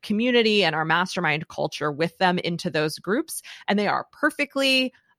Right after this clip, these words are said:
uh, happy to work within that culture, work within that framework, um,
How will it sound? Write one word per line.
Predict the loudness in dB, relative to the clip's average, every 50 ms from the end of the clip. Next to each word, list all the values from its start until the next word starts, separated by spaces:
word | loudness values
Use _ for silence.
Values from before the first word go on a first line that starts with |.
| _ _
uh, | -20 -20 -20 _ -12 -10 -8
happy | -4 0 0 0 0 0 -2 -2 0 0 -2 -2 -4 -8
to | -8 -6 -4 -2 -2 0 2 2 2 2 0 -2 -4 _ _ _ _ _ _ -12 -8
work | 0 2 4 4 4 2 -2 -8 -10 -2
within | -2 -2 2 2 2 2
that | 2 0 -2 -2
culture, | -2 -2 -2 -2 -2 -2 -2 -2
work | 0 0 -2 0 0
within | -2 0 0 0 0 2
that | 2 0 0 -2
framework, | 0 0 2 2 2 2 2 2 2 0 -4 -14 -20 -20 -8 -2 0
um, | 0 2 2 0